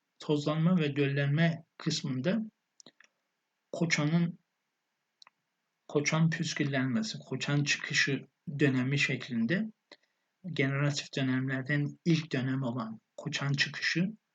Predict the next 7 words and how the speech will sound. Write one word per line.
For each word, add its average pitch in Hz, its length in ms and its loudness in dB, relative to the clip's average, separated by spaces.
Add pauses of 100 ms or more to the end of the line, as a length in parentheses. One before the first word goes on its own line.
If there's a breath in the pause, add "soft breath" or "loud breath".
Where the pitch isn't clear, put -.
(720)
tozlanma 147 640 2
ve 135 140 -2
döllenme 139 640 0 (380)
dönemini, 127 640 0 (800)
bu - 100 -4
üçünü 143 400 -2
birlikte 165 560 2